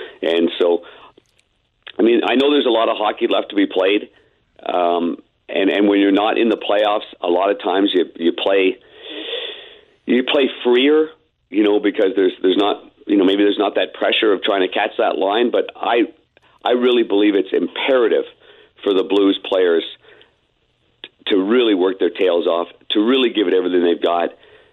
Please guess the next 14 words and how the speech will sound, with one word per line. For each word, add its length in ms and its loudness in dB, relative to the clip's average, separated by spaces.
to 80 0
not 280 -2
be, 320 0
you 140 -2
know, 140 2
don't 240 -2
be, 120 -2
don't 260 -2
be, 320 -2
not 220 -2
quitting, 440 0
but 160 -2
don't 200 0
be, 300 -2